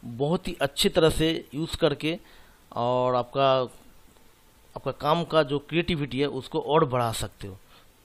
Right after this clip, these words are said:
हाँ, तो लास्ट जो पासवर्ड है उसको एक बार मैं दिखा देना चाहता हूँ। तो लास्ट पासवर्ड जो है वन फिफ्टी सिक्स, पहले वाला पासवर्ड के बाद लिखना है आपको वन फिफ्टी सिक्स। तो चलिए अभी ये था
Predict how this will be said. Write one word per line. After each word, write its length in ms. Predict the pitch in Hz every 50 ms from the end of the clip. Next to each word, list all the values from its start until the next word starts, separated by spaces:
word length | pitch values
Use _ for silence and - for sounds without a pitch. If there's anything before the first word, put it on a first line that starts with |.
| _ - - - - - _ - - - - - - - - - -
हाँ, 320 | 160 156 135 101 95 - -
तो 60 | 147
लास्ट 300 | 135 135 147 175 180 147
जो 140 | 143 - 175
पासवर्ड 400 | - 156 139 135 131 147 139 135
है 80 | 185 208 208
उसको 320 | 151 139 - - 151 143
एक 80 | 139 127
बार 140 | 135 135 135
मैं 220 | 131 131 131 127
दिखा 200 | 123 123 - 120
देना 220 | 120 131 131 131 120
चाहता 240 | 120 120 - -
हूँ। 160 | 156 185 233 233
तो 160 | - 127 117
लास्ट 320 | 107 117 127 151 - -
पासवर्ड 400 | - - 135 127 117 139 139 127
जो 120 | 120 131 127
है 160 | 151 190 294 - - - - - - - - -
वन 160 | 139 156 160
फिफ्टी 340 | - - 165 139 - - 139
सिक्स, 300 | - - 104 85 - - - - - - _ _ _ _ _ - - - - - -
पहले 200 | - 127 139 156
वाला 180 | 156 156 156 151
पासवर्ड 320 | 143 147 131 131 143 135 -
के 100 | - 135
बाद 200 | 123 151 180 175
लिखना 260 | 147 135 123 127 151
है 40 | 143
आपको 220 | 131 - - 196 202
वन 240 | 135 127 131 135 127
फिफ्टी 300 | - 147 131 - - 127
सिक्स। 360 | - - 92 85 - - - - - - - - - _
तो 80 | - 123
चलिए 300 | - - 139 139 156 160 - - _ - - - - - - - - _ _ _ _ _ - -
अभी 260 | 127 147 156 151 - - - _ _ _ -
ये 120 | 175 196 190
था 180 | - 190 202